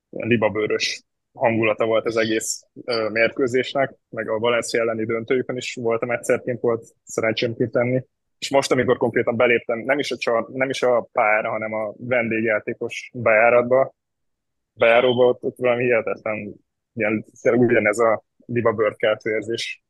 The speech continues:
lett rajtam úrrá, de, de utána a pályán meg már nyilván úgymond bekerültem, bekerültünk a zónába, és ott már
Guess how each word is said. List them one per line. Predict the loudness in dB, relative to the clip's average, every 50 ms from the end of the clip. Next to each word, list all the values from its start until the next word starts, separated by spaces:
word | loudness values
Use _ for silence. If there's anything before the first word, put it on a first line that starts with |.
| _ _
lett | 2 2 2 4
rajtam | 6 4 4 4 2 0 2
úrrá, | 2 4 6 6 6
de, | 6 6 6 6 6 4 4
de | 2 2
utána | 2 2 4 2 2 4 2
a | 0
pályán | 2 4 4 4 4 4 2
meg | 0 -2 -2 -2
már | 0 0 0 0 -2 -6 _ -12
nyilván | -6 -4 -4 -2 -2 -4 -4 -6 -10 -16 _ _ _ _ _ _ -18 -18 -18 -18 -18 -14
úgymond | -12 -10 -8 -6 0
bekerültem, | 0 0 2 2 0 0 0 -2 -2 -2 -2
bekerültünk | -2 -2 -2 -2 -6 -6 -6 -8 -6 -6
a | -6
zónába, | -4 -4 -2 -2 0 0 0 0
és | -2 0 -2
ott | -4 -4 -2
már | -2 -4 -4 -4